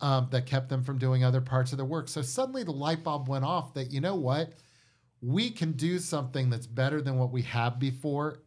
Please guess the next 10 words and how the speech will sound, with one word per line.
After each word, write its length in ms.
and 160
it 280
doesn't 480
add 420
incremental 600
time 540
to 500
our 180
daily 340
schedule. 640